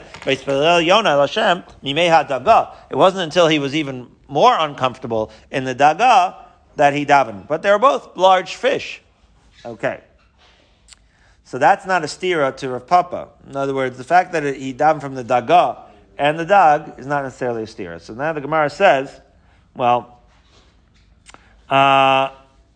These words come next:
but can daga really mean a small fish? Ela b'hadaga asher be'or mesa.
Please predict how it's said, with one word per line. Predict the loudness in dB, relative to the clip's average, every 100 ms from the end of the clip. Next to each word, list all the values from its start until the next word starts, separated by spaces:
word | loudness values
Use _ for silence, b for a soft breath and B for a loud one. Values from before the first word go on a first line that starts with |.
| _
but | -2 -2
can | -2 0
daga | 0 4 4 4
really | 0 -4
mean | -4 -6
a |
small | -8 -10 0 4 4
fish? | 0 -6 -8 -12 -20 -20 b b b b
Ela | 2 4
b'hadaga | 4 4 2 0 2 2 2
asher | 0 -4
be'or | -2 -2 -2 -2
mesa. | -4 -8 -10 -14